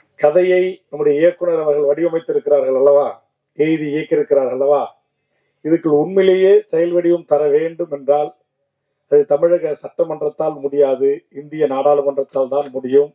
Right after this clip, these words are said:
அதை செய்யக்கூடியவராக இருக்கக்கூடிய அண்ணன் விடுதலை சிறுத்தைகளின் தலைவர், என் அன்புக்குரிய அண்ணன் திருமாவளவன் அவர்களையும், வருகை தந்து இருக்கின்ற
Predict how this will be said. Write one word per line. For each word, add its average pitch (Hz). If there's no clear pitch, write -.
அதை 180
செய்யக்கூடியவராக 214
இருக்கக்கூடிய 165
அண்ணன் 135
விடுதலை 160
சிறுத்தைகளின் 139
தலைவர், 139
என் 135
அன்புக்குரிய 143
அண்ணன் 131
திருமாவளவன் 135
அவர்களையும், 127
வருகை 156
தந்து 147
இருக்கின்ற 143